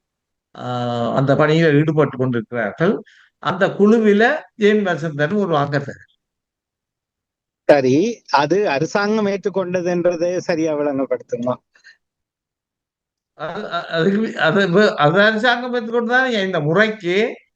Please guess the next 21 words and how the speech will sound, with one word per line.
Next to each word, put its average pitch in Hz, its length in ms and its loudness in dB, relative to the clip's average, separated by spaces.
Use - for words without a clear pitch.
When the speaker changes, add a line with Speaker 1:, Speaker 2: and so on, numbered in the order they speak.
Speaker 1:
அரசாங்கம் 196 720 -2
தந்திருக்கு. 175 600 -2
இந்த 127 420 -2
புத்தாத்துக்கு 147 840 0
is 143 120 -4
a 147 80 0
gift. 208 340 0
இந்த, 170 240 2
இந்த 170 240 0
நூற்றாண்டுக்கான 202 920 0
தமிழ் 196 420 -4
கொடை 180 460 0
இந்த 151 140 -8
Speaker 2:
இல்ல, 139 40 -6
Speaker 1:
கல்வித் 156 360 -4
Speaker 2:
அது, 156 200 0
Speaker 1:
முறை. 190 160 -2
Speaker 2:
அது 170 580 -2
சரி. 123 300 0
இப்ப 139 260 -2
நீங்கள், 170 420 -2